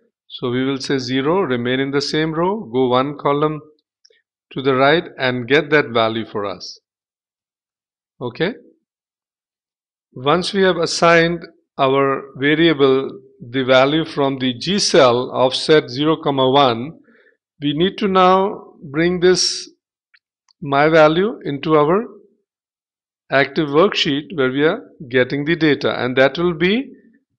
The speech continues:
one column next to this value,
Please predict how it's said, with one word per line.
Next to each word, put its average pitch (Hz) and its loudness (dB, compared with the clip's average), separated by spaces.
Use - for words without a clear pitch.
one 151 0
column 143 2
next 135 -2
to 190 -2
this 139 -2
value, 98 -4